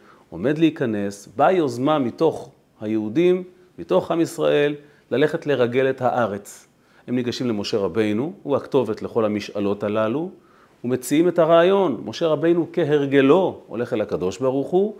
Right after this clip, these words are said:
ומציע את הרעיון, וכאן מתחוללת דרמה.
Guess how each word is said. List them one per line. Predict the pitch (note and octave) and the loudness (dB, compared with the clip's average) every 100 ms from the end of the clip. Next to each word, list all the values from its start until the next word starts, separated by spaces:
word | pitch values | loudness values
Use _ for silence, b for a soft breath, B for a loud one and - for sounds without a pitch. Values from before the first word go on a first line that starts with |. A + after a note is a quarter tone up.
| B B B B | B B B B
ומציע | A#2+ A#2+ - D3+ | -4 -4 0 0
את | C#3 | 2
הרעיון, | A2 G#2+ G2 G2 F2+ | 4 4 4 0 -4
וכאן | E2 - - G#3 C#4+ C#4 C#4 - - | -8 -6 2 4 4 2 -2 -16 -12
מתחוללת | G2 G2+ - G2+ A2 A2 | -10 -8 -6 -2 0 0
דרמה. | E2+ D2+ B1+ | -4 -8 -10